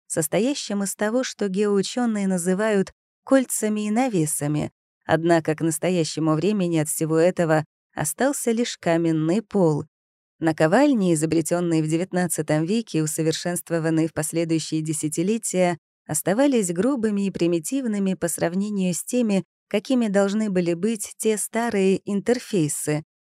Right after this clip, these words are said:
Внешне они напоминали низкие железные столы, утыканные десятками поршней, которые в настоящий момент двигались вверх и вниз в тестовом режиме. По сути,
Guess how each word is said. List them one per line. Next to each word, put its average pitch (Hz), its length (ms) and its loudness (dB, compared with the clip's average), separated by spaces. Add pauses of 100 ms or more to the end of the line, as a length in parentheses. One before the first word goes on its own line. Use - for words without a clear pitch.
(220)
Внешне 196 480 0
они 190 160 0
напоминали 185 640 0
низкие 175 640 -2
железные 165 580 2
столы, 180 480 -2 (300)
утыканные 165 640 2
десятками 156 640 0
поршней, 170 600 0 (260)
которые 240 460 0
в 190 60 -2
настоящий 185 640 -2
момент 190 480 -2
двигались 185 720 0
вверх 190 460 -2
и 160 80 2
вниз 175 460 0 (300)
в - 100 -20
тестовом 208 540 0
режиме. 170 640 0 (540)
По 165 100 0
сути, 180 640 0